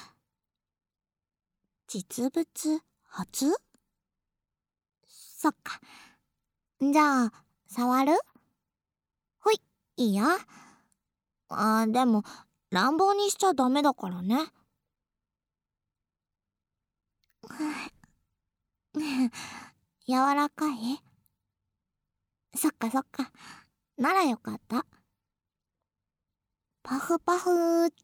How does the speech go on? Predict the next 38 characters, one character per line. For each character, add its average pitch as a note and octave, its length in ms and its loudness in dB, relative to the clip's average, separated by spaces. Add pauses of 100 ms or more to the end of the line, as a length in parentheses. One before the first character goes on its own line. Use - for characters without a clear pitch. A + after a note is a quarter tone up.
て G3+ 220 -4
し - 120 -10
て G#3 100 -2
あ G3 80 -2
げ G3+ 140 -2
る？ C4 140 0 (1300)
う G#3 120 -2
ち - 200 -6
く F#4 180 0
ら E4+ 200 6
い B3+ 60 4
お C4 120 4
っ C4 100 -6
ぱ A#3+ 140 2
い G#3+ 40 2
大 G#3+ 120 0
き A#3 280 -2
い G#3+ 40 -2
と、 A#3 320 0 (420)
顔 G3 300 -2
く - 220 -2
ら E3+ 180 -2
い D3 120 -18
す - 180 -4
っ A#3+ 100 -4
ぽ A4+ 140 6
り G#4+ 80 8
埋 A3+ 140 4
ま G3+ 160 2
る A#3+ 120 2
ん B3+ 60 0
だ A#3 80 0
よ。 F#3 280 -2 (1160)
う E4 100 -4
ん。 D#4 40 -6
ほ - 20 -8 (1200)
ら。 F4 60 4 (1200)
<laughs> - 420 -2